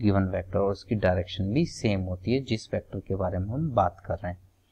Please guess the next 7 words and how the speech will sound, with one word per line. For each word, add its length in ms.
जैसे 240
for 280
example 640
आपके 280
पास 360
में 200
एक, 320